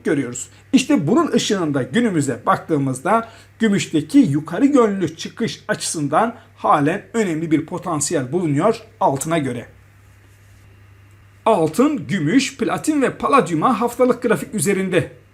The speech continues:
bakıyoruz. Gümüşün performansının en iyi olduğunu gözlemliyoruz. Onun altında altın bulunuyor. Hemen sırada platin var. Paladyumun ise burada negatif yönde ayrıştığını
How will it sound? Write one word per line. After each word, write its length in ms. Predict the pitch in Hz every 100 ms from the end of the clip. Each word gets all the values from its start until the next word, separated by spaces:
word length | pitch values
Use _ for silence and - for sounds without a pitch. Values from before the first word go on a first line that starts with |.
| -
bakıyoruz. 520 | - - 147 226 - -
Gümüşün 400 | 190 156 247 262
performansının 880 | 165 160 185 175 160 147 185 262 - 277
en 160 | 285
iyi 300 | 220 147 - -
olduğunu 520 | 175 143 147 135 117 -
gözlemliyoruz. 800 | - 175 139 139 120 123 247 - - - - -
Onun 240 | 226 226 196 -
altında 560 | 185 175 175 147 135 -
altın 360 | 190 202 254
bulunuyor. 480 | 240 247 247 254 254 - -
Hemen 320 | - 226 175
sırada 560 | 147 208 185 156 139 - -
platin 380 | 190 226 254 247
var. 200 | 254 247 - - _ _
Paladyumun 560 | - 262 247 180 196 165
ise 540 | 175 - 185 254 - 160
burada 280 | 226 147 196
negatif 560 | 226 240 196 160 - 196
yönde 380 | 165 139 135
ayrıştığını 840 | 196 220 156 - 156 143 226 262